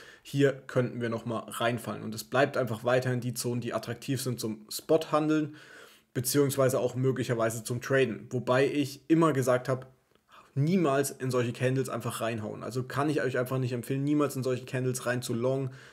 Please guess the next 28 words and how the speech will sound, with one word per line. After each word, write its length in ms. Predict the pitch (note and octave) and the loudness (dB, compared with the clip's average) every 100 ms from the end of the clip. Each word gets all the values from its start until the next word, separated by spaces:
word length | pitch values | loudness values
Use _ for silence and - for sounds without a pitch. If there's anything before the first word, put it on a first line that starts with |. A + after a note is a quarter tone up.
| - | -8
rein 180 | - A#2+ | -4 -2
zu 120 | A#2+ | -2
shorten, 360 | - B2+ B2 A#2+ | 2 2 2 -2
macht 200 | A#2 - | -4 -4
keinen 180 | A#2+ | -4
Sinn, 160 | A#2+ B2 | -4 -4
auch 160 | A2+ - | -6 -6
bei 160 | A#2+ | -4
F 160 | F2 - | -6 -6
T 140 | A#2 | -8
T 240 | - A#2 F#2+ | -6 -6 -6
einfach 260 | G2+ F#2+ | -8 -10
nicht. 240 | A2 G#2 - - - _ _ | -12 -12 -16 -20 -20 _ _
Einfach 360 | C#3+ D3+ C3 | 0 4 2
Finger 340 | - E3+ F3 E3 | 4 4 6 6
weg 140 | D#3+ | 6
von 120 | D#3 | 4
solchen 220 | D3 C#3+ C#3 | 4 4 4
Positionen, 440 | C#3+ C#3 D3 C#3 | 0 0 0 2
weil 120 | B2 | 2
ich 60 | A#2+ | 2
auch 80 | B2+ | 0
viele 260 | - D#3+ | 0 0
Privatnachrichten 800 | D3+ C3 A#2+ C3 C3 A#2+ B2 A#2+ | 0 2 2 2 0 -4 -6 -8
jetzt 100 | - | -10
bekommen 320 | - B2 B2 | -6 -4 -4
hab, 100 | - | -4
"Ey, 320 | C3 C#3+ C#3 | 0 2 2